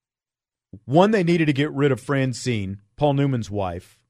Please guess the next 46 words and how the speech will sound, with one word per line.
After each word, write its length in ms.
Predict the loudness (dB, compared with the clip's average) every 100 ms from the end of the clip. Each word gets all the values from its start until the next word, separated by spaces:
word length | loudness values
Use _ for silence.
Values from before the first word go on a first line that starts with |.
| _ _ _ _
who 140 | -4 -2
he 120 | 0
hadn't 260 | 0 -2 -4
got 140 | -6
the 80 | -6
divorce 360 | -10 -8 -8 -8
from 300 | -8 -8 -8
yet, 160 | -10
but 100 | -10
they 80 | -10
were 120 | -8
separated 540 | -4 -4 -4 -6 -6 -8
and 100 | -10
still 200 | -10 -8
living 220 | -8 -10
in 120 | -10
town. 260 | -10 -10 -10
Again, 220 | -12 -14
she 180 | -8 -4
did 220 | -2 -4
nothing 460 | -4 -6 -6 -8 -10 _ _ _ _
for 100 | -6
that. 280 | -4 -6 -10 _ _ _
And 120 | -10
two, 180 | -8 -10
they 220 | 0 2
needed 400 | 4 2 2 2
to, 240 | 4 4 2 _ _ _ 2
they 140 | 2
needed 340 | 4 2 2 2
to 60 |
find 380 | 2 4 2 2
a 60 | 2
way 320 | 6 4 4
to 60 | 0
make 300 | 0 0 -2
Ned 380 | -2 2 2 0
and 220 | -4 -2
Lily's 440 | 0 2 0 0
relationship, 680 | -2 0 0 -2 -6 -8 -4
there 120 | -2
needed 240 | 0 2 2
to 60 |
be 160 | 2 0
some 200 | 0 -4
humor 480 | -2 -2 0 -2